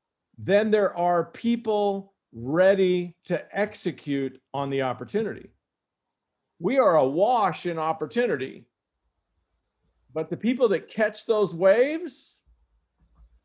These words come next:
not very many. Most people are not paying attention. Most people are grinding in some job or process they don't like.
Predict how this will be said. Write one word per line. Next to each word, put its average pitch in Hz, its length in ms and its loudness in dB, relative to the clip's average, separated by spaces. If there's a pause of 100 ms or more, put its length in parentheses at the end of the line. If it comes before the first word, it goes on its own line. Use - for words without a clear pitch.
(680)
not 175 240 -6
very 160 200 2
many. 180 340 -4
Most 147 320 -4
people 160 280 -4
are 139 160 0
not 147 360 -6
paying 151 260 -4
attention. 156 540 -6
Most 139 240 -8
people 151 320 -6
are 131 220 -4 (500)
grinding 139 1120 -2
in 147 320 -6
some 143 720 -6
job 139 600 -2
or 120 180 -6
process 143 720 -2
they 120 140 -4
don't 135 260 -4
like. 135 540 -2